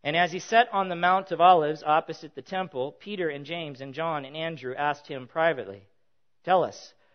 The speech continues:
when will these things be, and what will be the sign when all these things are about to be accomplished?" And Jesus began to say to them, "See that no one leads you astray. Many will come in my name, saying, 'I am he,'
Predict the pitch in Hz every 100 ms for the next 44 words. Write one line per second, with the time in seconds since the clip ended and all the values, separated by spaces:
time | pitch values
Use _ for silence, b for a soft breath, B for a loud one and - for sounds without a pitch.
0 | _ _ 175 214 220 208 196 208 202 151
1 | 180 196 170 165 190 202 190 170 - 202
2 | 196 185 156 165 170 165 - 180 160 156
3 | 147 147 156 180 - 151 143 127 - 190
4 | 185 117 101 - - _ _ _ _ 139
5 | 143 233 233 196 220 214 202 190 214 208
6 | 190 170 160 156 - - 247 277 233 220
7 | 202 190 202 196 170 170 - - 208 147
8 | 101 _ _ _ _ 156 185 220 220 214
9 | 208 202 190 180 196 202 180 139 - 202
10 | 190 151 110 - 123 143 175 220 156 98